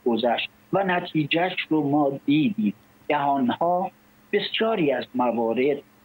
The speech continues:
بسته شد، دیگه کسی نمی‌تونه بیاد. کوتاهی‌های سازمان حفاظت محیط زیست، کوتاهی‌های دولت و یا بیخیالی و بی تو-، توجهی دولت رو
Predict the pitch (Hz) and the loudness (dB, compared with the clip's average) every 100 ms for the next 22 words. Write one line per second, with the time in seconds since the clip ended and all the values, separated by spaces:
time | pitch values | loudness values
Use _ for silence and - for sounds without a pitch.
0 | _ - 113 - - 202 - 147 135 123 | _ -2 -2 -4 -2 -2 0 0 0 -2
1 | - 120 147 147 147 - 160 156 160 254 | -2 0 0 -2 -4 -2 0 2 2 2
2 | 240 262 160 - - 208 202 - - - | 2 0 -2 -4 -4 -4 -4 -10 -20 -20
3 | - 170 220 180 - - _ - - 143 | -4 0 2 0 -2 -10 _ -12 -2 -2
4 | 139 139 131 135 131 151 196 247 233 226 | 0 0 2 0 0 0 0 0 0 0
5 | 202 190 190 190 175 175 165 165 160 160 | 0 2 0 0 0 -2 0 -2 -2 -2
6 | 151 - 156 - _ _ - 143 143 131 | -2 0 -2 -2 _ _ -6 -2 0 0
7 | 143 190 247 247 208 190 202 185 190 180 | 0 0 0 0 0 0 2 2 2 0
8 | - - _ - 165 175 175 190 233 175 | -6 -20 _ -4 0 0 0 0 0 0
9 | 151 175 202 175 - 190 190 185 185 208 | 0 0 0 0 -2 2 2 2 2 0
10 | 262 180 - - - _ _ _ - - | 2 0 -2 -8 -20 _ _ _ -20 -10
11 | - 220 220 202 - _ _ - 190 190 | 0 2 4 2 -4 _ _ -6 -2 -2
12 | - - 196 190 196 170 208 190 269 330 | -4 -4 -2 0 0 0 0 2 2 2
13 | 269 165 156 131 156 180 - 156 156 | 2 2 2 2 2 0 -2 0 0